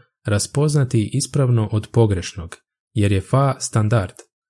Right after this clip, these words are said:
Memoriziranje fa mi je omogućilo ispravno procijeniti fa principe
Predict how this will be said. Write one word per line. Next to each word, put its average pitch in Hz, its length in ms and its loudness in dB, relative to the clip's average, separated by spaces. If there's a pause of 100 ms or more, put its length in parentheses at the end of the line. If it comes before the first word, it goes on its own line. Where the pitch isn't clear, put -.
(240)
Memoriziranje 107 680 4
fa 123 260 2
mi 120 100 4
je 107 100 2
omogućilo 113 760 0
ispravno 135 540 0
procijeniti 107 640 0
fa 101 260 -2
principe 120 720 -2